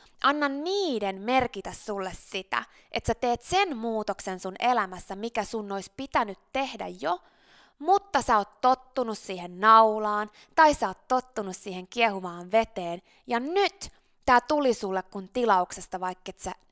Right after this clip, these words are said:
sitä halunnutkaan. Mut sä päätät, että tää oli sulle positiivinen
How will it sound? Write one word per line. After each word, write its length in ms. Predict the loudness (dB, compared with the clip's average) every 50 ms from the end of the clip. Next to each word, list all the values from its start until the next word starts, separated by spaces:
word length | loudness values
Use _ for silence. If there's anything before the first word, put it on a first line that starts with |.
| -18
sitä 300 | -10 -8 -8 -6 -6 -6
halunnutkaan. 920 | -4 4 6 6 6 6 2 -8 -14 -20 -20 -18 -12 -8 -8 -8 -8 -8 -12 _ _ _ _ _ _ _ _ _ -12
Mut 180 | -10 -10 -8 _ -4
sä 80 | -6 -6
päätät, 960 | _ _ 2 6 8 10 10 10 8 8 4 0 -8 -10 -10 -10 -8 -12 -12 -12 _ _ _ -10
että 180 | -10 -10 -8 _ 2
tää 260 | 4 6 6 6 6
oli 140 | 4 2 -4
sulle 280 | -6 -6 -6 -6 -6 -6 _ _ 4
positiivinen 920 | 4 4 4 4 0 -2 -2 -2 -8 -12 -12 -12 -10 -10 -10 -12 -12 -8